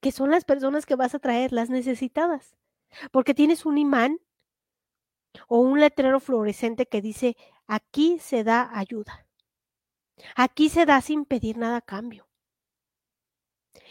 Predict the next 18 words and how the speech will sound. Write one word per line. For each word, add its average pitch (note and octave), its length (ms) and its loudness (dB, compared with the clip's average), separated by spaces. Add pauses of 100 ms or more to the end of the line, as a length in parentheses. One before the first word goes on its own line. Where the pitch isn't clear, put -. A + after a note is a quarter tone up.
(120)
Y A3+ 80 -2
entonces A#3 420 -4
atraes G3 380 -6
a F#3+ 40 -8
esa F3+ 180 -10
gente, - 520 -16 (580)
como G3+ 200 -4
una C#4 140 2
beneficencia. G3 840 -6 (560)
Y A3+ 80 -2
estás A3+ 260 -2
en D#4+ 120 4
fila C#4+ 420 2 (300)
para A#3 240 2
ver A3+ 160 0
qué A#3 120 -2
reciben. A3+ 500 -4 (1900)
Em, B3+ 540 4